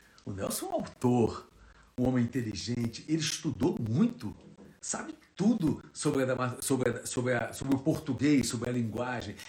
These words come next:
Ele, quando botou "é uma que", ponto, ele, ele tava, é, transformando a frase numa expressão, "é uma que". E todo mundo entende, "Essa menina é uma que". A pontuação do Nelson é tão perfeita em termos de que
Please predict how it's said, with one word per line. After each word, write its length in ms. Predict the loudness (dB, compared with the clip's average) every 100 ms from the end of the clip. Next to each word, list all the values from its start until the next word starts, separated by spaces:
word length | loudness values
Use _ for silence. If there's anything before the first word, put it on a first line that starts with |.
| 2
Ele, 180 | 4
quando 200 | 4 2
botou 280 | 4 2 2
"é 60 | 2
uma 340 | 2 0 -4 -10 4
que", 240 | 8 8
ponto, 580 | 4 -2 2 2 2 -4 -4
ele, 300 | -2 0 0 -2 -14 2
ele 200 | 2 4
tava, 440 | 4 2 2 -4 -4
é, 120 | -4
transformando 680 | 0 2 2 2 4 2 2
a 80 | 0
frase 260 | 2 0
numa 160 | 0 -2
expressão, 680 | -2 -2 0 0 2 0 0
"é 80 | 0
uma 420 | 0 0 -4 -8 -8
que". 400 | 2 2 2 -6 _ _ _
E 40 | -8
todo 280 | -4 -4 -2
mundo 140 | -2
entende, 380 | 0 0 -2 -4 -12 _ _ _ _ -14
"Essa 420 | -10 -8 -8 -8
menina 400 | -6 -6 -6 -6
é 80 | -6
uma 300 | -8 -8 -12 _ _
que". 360 | -8 -6 -6 -10 _ _ _ _ _ _ _ _ _ _ _ _ _ _ -20 -18 -10
A 80 | -6
pontuação 560 | -2 0 0 2 2
do 140 | 2 2
Nelson 320 | 2 0 -4
é 20 |
tão 260 | -2 -2 0
perfeita 800 | -2 -2 -2 -2 0 -2 -8 -10 -18 -6
em 100 | -4
termos 500 | -4 0 2 2 0
de 220 | -4 -14
que 340 | -4 0 0